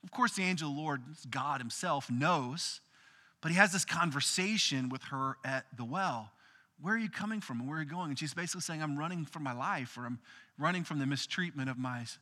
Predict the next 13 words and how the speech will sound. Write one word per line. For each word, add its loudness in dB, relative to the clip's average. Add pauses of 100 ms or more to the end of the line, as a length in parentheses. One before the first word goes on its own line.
(420)
my -4
mistress, -2 (180)
uh, -8
Sarah." -4 (880)
And 0
the 6
angel 8
of 4
the 6
Lord 8
says 8
to 4
her, 4